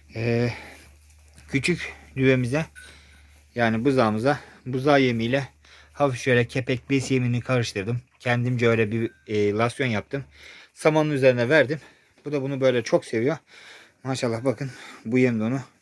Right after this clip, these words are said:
güzel güzel büyütüyor arkadaşlar. Ee, dostlarım, şimdi hayvanlarımıza da, e, babamla balya yapmıştık. Daha önceki videolarımızda var. Elle balya yapmıştık. Güzel, e, bir komşumuzun bahçesinden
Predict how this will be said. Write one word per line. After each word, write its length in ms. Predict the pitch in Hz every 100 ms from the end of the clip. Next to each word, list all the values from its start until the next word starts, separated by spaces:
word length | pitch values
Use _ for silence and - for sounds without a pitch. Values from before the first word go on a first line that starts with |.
| _
güzel 240 | 120 127
güzel 300 | 110 127 113
büyütüyor 340 | 117 113 - 101
arkadaşlar. 420 | 95 95 - 143 - _ _ - _ _ _ _ - _ _ - -
Ee, 260 | 117 113 127
dostlarım, 400 | 147 160 123 117
şimdi 220 | 147 143
hayvanlarımıza 720 | 151 156 160 160 151 143 123
da, 140 | 147 - - - - - _
e, 220 | 110 110 113
babamla 480 | 143 151 151 147 -
balya 300 | 139 147 135
yapmıştık. 520 | 113 - 107 - -
Daha 180 | 131 139
önceki 320 | 127 110 117
videolarımızda 640 | 127 135 123 120 113 110
var. 160 | 127 135 - -
Elle 340 | 135 131 131
balya 240 | 135 131 113
yapmıştık. 560 | 101 - 104 147 - - - 127
Güzel, 320 | 131 131 123
e, 400 | 113 107 107 107
bir 60 | 113
komşumuzun 640 | - 131 123 131 120 123
bahçesinden 560 | 131 123 120 - 117